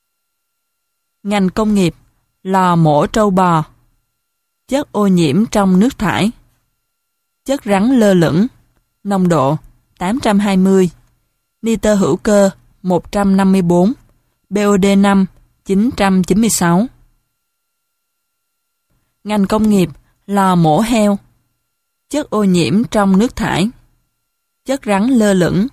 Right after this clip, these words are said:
nồng độ bảy trăm mười bảy. Nitơ hữu cơ, một trăm hai mươi hai. B O D năm, một ngàn không trăm bốn mươi lăm. Ngành công nghiệp, mổ tổng hợp. Chất ô nhiễm trong nước thải.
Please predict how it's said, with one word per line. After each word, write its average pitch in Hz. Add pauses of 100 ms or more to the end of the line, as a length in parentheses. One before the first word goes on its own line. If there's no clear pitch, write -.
(420)
nồng 196
độ 151 (260)
bảy 160
trăm 208
mười 175
bảy. 147 (840)
Nitơ 208
hữu 180
cơ, 202 (320)
một 175
trăm 202
hai 202
mươi 196
hai. 196 (680)
B 196
O 208
D 202
năm, 202 (300)
một 185
ngàn 175
không 196
trăm 196
bốn 180
mươi 233
lăm. 190 (1600)
Ngành 202
công 220
nghiệp, 180 (420)
mổ 156
tổng 180
hợp. 190 (880)
Chất 277
ô 214
nhiễm 175
trong 196
nước 247
thải. 175